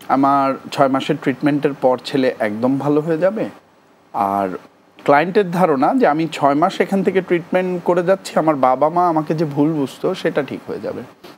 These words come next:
দুটার একটাও আসলে ঠিক না। আহ, যেই অভ্যাসটা হয়তো দুই বছর, চার বছর, ছয় বছর, কোনো কোনো ক্ষেত্রে আমরা দেখি যে বিশ বছরেরও বেশি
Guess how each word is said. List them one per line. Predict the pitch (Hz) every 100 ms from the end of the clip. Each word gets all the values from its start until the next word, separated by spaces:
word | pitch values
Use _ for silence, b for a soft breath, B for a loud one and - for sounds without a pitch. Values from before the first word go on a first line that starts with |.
| -
দুটার | 131 147 135
একটাও | 107 - 120
আসলে | 101 - 82 -
ঠিক | - - -
না। | - - 110 B B B B -
আহ, | 101 98 95 - - - - 50 - - - _ 120
যেই | 139 143
অভ্যাসটা | 135 117 139 - 170
হয়তো | 143 135 123 143 131
দুই | 127
বছর, | 120 120 139 120
চার | - 110
বছর, | 113 120 123 113
ছয় | - 117
বছর, | 110 107 113 110
কোনো | 113 117
কোনো | 117 120
ক্ষেত্রে | 123 107 127
আমরা | 117 107 110
দেখি | 104 -
যে | 123
বিশ | 110 113 131
বছরেরও | 117 - 123 127
বেশি | 120 98 - 143